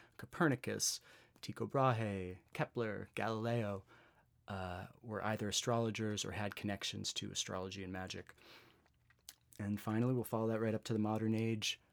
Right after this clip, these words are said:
um, theosophy, and the sort of way that astrology found this new home in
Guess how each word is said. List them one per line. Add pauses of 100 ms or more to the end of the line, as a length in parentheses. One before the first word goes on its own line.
(140)
um, (280)
theosophy, (360)
and
the
sort
of (1160)
way
that
astrology
found
this
new
home
in